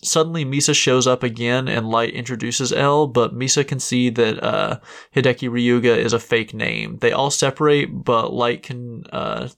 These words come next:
now call Misa to ask for L's name and write his death note. Um, yeah, just kinda more,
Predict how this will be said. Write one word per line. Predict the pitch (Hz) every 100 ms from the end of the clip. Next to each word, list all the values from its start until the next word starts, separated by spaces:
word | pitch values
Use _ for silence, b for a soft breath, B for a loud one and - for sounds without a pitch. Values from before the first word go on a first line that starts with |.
| 127
now | 143 147
call | - 143
Misa | 127 127 - 120
to | 113
ask | 123 120
for | -
L's | 120 117
name | 120 131 131 120 - 113
and | 120 117
write | 117 117
his | 113 110
death | - 107 -
note. | - - - - b b b b b b _ -
Um, | 95 53 - - - _ _ _ - - - B B B B -
yeah, | 127 123
just | 117 - - - - -
kinda | 170 139
more, | 131 131 131 127 120